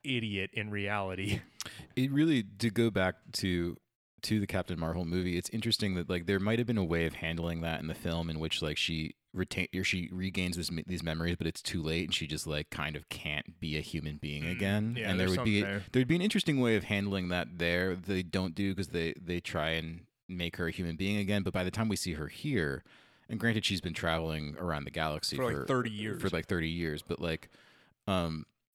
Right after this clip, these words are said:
Speaker 2: yeah, I just, like, I just feel this distance from her.
Speaker 1: Agreed.
Speaker 2: As, as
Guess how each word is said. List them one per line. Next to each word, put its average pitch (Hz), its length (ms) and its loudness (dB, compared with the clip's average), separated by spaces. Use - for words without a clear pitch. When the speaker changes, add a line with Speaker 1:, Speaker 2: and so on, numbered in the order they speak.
Speaker 2:
yeah, 131 200 0
I 117 80 0
just, 123 200 2
like, 127 200 -2
I 120 60 2
just - 220 0
feel 170 80 2
this 120 180 2
distance 90 500 -2
from 82 200 -4
her. 78 420 -2
Speaker 1:
Agreed. 101 480 -4
Speaker 2:
As, 104 180 4
as 110 180 4